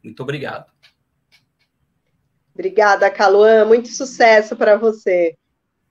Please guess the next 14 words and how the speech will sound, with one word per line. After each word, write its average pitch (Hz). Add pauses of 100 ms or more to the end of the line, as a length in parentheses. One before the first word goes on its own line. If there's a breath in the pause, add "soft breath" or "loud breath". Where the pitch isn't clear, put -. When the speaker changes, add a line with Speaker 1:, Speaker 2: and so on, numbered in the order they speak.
(1900 loud breath)
Speaker 2:
E, 247
por 320
fim, 339
o 349
nosso 285
último 285
egresso 262
homenageado, 240
egresso 226
destaque 240
do 220
C 220
T 220
A, 220